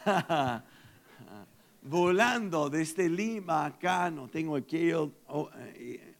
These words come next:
hora fue, no tengo idea de esto.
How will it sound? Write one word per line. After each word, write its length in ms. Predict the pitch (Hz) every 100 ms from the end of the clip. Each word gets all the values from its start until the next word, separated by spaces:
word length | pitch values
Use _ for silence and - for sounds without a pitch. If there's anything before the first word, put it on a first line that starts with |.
| -
hora 320 | 151 175 160
fue, 440 | - 143 156 156
no 200 | 147 143
tengo 280 | 135 160 156
idea 320 | 147 151 156
de 160 | 151 160
esto. 440 | 151 156 147 147